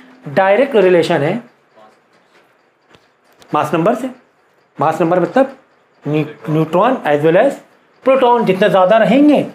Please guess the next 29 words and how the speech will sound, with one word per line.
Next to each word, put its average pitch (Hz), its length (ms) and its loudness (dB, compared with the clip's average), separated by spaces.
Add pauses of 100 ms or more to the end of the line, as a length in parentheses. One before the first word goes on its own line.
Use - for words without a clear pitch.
(240)
उतना 254 240 2
ज़्यादा 160 220 2
उसका 147 200 -4
वॉल्यूम 170 300 0
होगा। 180 280 -2 (460)
The 285 160 2
radius 262 380 4
of, 277 180 4
uh, 190 580 0
radius 247 240 2
R 247 280 2
of 233 160 2
the 247 180 4
nucleus 190 480 2 (440)
is 262 220 0
proportional 214 560 2 (460)
to 233 60 2
the 247 120 2 (140)
cube 294 320 4
root 214 260 4
of 185 420 -2
its 226 300 2 (920)
mass 170 360 0
number, 180 300 2 (560)
ठीक 247 120 0
है? 233 200 -4 (260)
The 170 100 2
radius 180 420 2
of 214 240 2